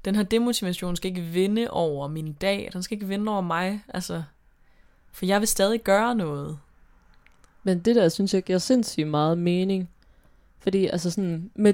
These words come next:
Speaker 2: demo-, eller sådan, også bare med motivation. Altså hvis man sådan, igen, føler sig berettiget til sådan,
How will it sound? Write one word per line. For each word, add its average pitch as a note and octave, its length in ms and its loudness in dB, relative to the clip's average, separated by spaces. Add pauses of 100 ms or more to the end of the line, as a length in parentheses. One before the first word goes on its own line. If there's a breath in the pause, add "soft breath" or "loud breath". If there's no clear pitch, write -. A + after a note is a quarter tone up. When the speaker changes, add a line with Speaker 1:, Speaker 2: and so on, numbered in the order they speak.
Speaker 2:
demo-, A3+ 480 4
eller F3 200 2
sådan, D#3+ 420 -4
også F#3+ 160 0
bare F#3 140 -2
med F3+ 140 2
motivation. E3 960 -2 (120)
Altså F3+ 160 0
hvis E3 160 -4
man F3 160 0
sådan, E3 360 -2 (880)
igen, F3+ 460 0
føler F#3 260 6
sig E3+ 200 2
berettiget F3+ 460 2
til E3 200 -2
sådan, D#3+ 300 -6